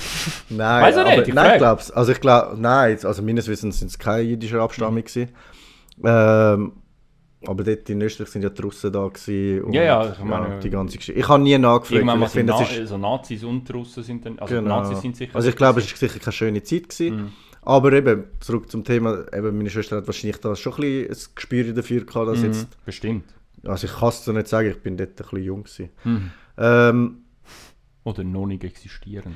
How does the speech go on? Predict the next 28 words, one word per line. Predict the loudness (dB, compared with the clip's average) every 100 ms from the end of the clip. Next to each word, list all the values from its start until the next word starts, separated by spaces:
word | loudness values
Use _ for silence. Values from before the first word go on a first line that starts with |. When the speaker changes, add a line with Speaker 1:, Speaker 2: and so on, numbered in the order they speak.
| -12 -8
Speaker 2:
Ich | -2
werde | 0 0
das | 0 -2
Spannende | 0 0 0 2 2
jetzt | 2 0
wieder | -2 0
erleben, | -2 -2 -4 -4 -8 _ _
weil | -6 -4 -2 0
jetzt | -2 -4 -20 -20 -20 _ _ _ _ _ _
in | -6 -4
ein | -4
paar | 0 0 0 -2
Tagen | 0 -2 -2
wird, | -4 -4 -6
äh, | -4 -2 -2
meine | -6 -8
zweite | -6 -6 -6
Nichte | -8 -8 -10
auf | -8
die | -2
Welt | -2 -2
kommen. | -8 -4
Speaker 1:
Mhm. | -4 -4 -6 -10
Speaker 2:
Und | -12
ich | -8
habe | -6
ja | -4
schon | -4